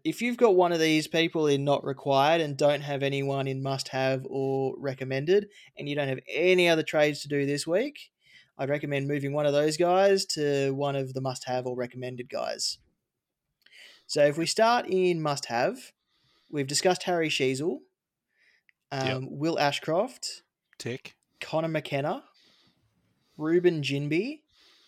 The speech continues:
Speaker 1: and Cam McKenzie.
Speaker 2: Yeah, that's pretty, pretty solid round out five of the guys who are really performing. Sheezel probably has the S plus plus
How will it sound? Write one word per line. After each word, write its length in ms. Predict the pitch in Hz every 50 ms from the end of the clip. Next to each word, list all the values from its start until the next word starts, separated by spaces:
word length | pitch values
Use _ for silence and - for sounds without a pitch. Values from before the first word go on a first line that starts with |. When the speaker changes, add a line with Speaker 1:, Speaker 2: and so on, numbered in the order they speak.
| _ _ _ -
Speaker 1:
and 180 | 139 135 131 -
Cam 560 | - - 156 151 160 165 170 170 175 170 160
McKenzie. 840 | 160 _ - - - 151 143 135 135 127 120 - 50 50 - - - _ _ _ _ _ _ _ _ _ _ _ _ _ _ _ _ _ _ - - - - - _ _
Speaker 2:
Yeah, 240 | - 143 156 123 113 - -
that's 500 | 131 127 - - - - - - - - _ _ _ _ _ _ _ -
pretty, 300 | - 240 226 175 135 - _ -
pretty 200 | - 202 170 160
solid 340 | - - 135 120 123 120 110
round 260 | 110 110 107 107 104
out 260 | 104 104 104 - -
five 420 | - - 107 104 104 104 101 101 104
of 440 | 104 101 101 98 - - - - _ _ _ _ _ _ _ _ _ _ -
the 80 | 120
guys 260 | 110 110 101 101 101 -
who 100 | 107 101
are 80 | 101
really 220 | 101 110 113 117 110
performing. 640 | - 113 104 - 104 101 101 101 101 98 98 101 - _ _ _ -
Sheezel 640 | - - 123 123 127 117 123 120 113 110 107 101 - _ _ _ _ _ _
probably 420 | - - 180 160 147 131 135 139 127
has 280 | - 117 113 113 107
the 140 | 98 117 -
S 180 | 113 104 - -
plus 300 | - - 120 110 101 -
plus 500 | - - 120 107 110 - - - - -